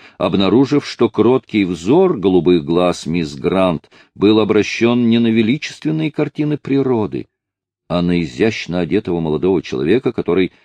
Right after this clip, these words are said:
стоя у крыльца, о чем-то беседовал с судьей. Ей пришлось посмотреть еще раз, прежде чем она узнала молодого охотника в одежде, хотя и скромной,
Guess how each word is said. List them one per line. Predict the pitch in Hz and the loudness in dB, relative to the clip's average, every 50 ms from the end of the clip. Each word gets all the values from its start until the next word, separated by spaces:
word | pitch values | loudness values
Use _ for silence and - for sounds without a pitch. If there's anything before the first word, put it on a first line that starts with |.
| _ _ | _ _
стоя | - - - - - - - - 78 73 71 | -18 -16 -14 -8 -6 -4 -2 -2 -2 -2 -4
у | - - 82 | -4 -8 -10
крыльца, | 76 - - 76 71 64 - - - 78 82 101 - | -10 -6 -6 -4 -6 -6 -8 -10 -6 -4 -4 -4 -4
о | - - | -6 -6
чем-то | - - 76 76 73 - 76 | -8 -6 -6 -6 -6 -6 -6
беседовал | 71 76 - - 78 82 92 92 92 87 | -6 -6 -6 -6 -4 -4 -2 -4 -4 -6
с | - | -10
судьей. | - - - 113 117 120 131 143 170 156 - - _ _ _ _ _ _ _ _ _ _ _ _ _ _ _ _ _ _ | -12 -8 -8 -8 -8 -8 -6 -4 -4 -4 -4 -8 _ _ _ _ _ _ _ _ _ _ _ _ _ _ _ _ _ _
Ей | - 73 101 131 131 | -4 0 2 2 2
пришлось | - - 113 117 - - 117 123 120 - - | 2 0 -2 -4 0 2 2 2 2 0 -2
посмотреть | - 117 113 - - 113 113 - 95 110 117 - | -2 -2 -2 0 0 -2 -2 0 0 0 0 -2
еще | - 104 - - 95 90 | -4 -6 -4 -2 0 0
раз, | 90 104 135 170 190 - | 2 2 2 0 0 -2
прежде | - - 92 104 101 98 104 | -2 0 0 0 0 -2 -4
чем | - - 101 107 | -4 -4 -2 -2
она | 107 110 107 | 0 0 0
узнала | 107 98 85 92 117 139 147 143 135 | -2 -2 -2 -2 0 0 2 0 0
молодого | 131 123 120 120 120 143 156 147 135 127 | 0 0 0 0 2 2 2 2 2 0
охотника | 123 - - 175 202 208 - - 139 120 - 98 92 | -2 -2 0 0 2 2 0 -2 -4 -2 0 0 0
в | 82 | 2
одежде, | 90 87 78 - 131 175 185 175 160 151 123 | 0 0 0 2 4 4 4 2 0 -2 -4
хотя | - 80 73 - 85 | -4 -4 -2 -2 -2
и | 78 71 | -2 -2
скромной, | - - - - 73 101 127 165 196 208 220 226 | -4 -8 -8 -4 -2 0 0 0 0 0 0 -2